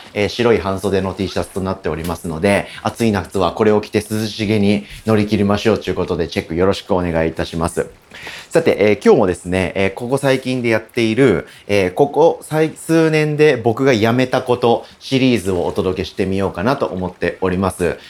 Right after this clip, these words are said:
ミニマリズムっていう考え方を中心に生きているんですけれども、えー、物質だけじゃなくてね、断捨離だけじゃなくて、えー、行動をやめるとか、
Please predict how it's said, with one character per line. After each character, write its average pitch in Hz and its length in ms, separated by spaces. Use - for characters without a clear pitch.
ミ 120 120
ニ 143 140
マ 143 160
リ 147 140
ズ 117 120
ム 107 120
っ - 20
て 110 160
い - 20
う - 40
考 104 100
え 101 80
方 104 240
を 85 60
中 107 200
心 107 220
に 104 120
生 113 100
き - 80
て 90 160
い 87 40
る 85 240
ん 85 80
で 82 80
す - 140
け 82 80
れ 78 100
ど 82 120
も、 123 280
え 101 180
ー、 98 80
物 123 140
質 202 400
だ 190 100
け 202 80
じ 143 80
ゃ 92 60
な 95 80
く - 60
て 76 100
ね、 76 120
断 175 260
捨 185 140
離 180 120
だ 156 120
け 151 120
じ 113 80
ゃ - 20
な 92 120
く - 80
て、 80 360
え 101 140
ー、 92 60
行 160 320
動 147 280
を 135 80
や 110 140
め 120 120
る 127 140
と 87 100
か、 80 340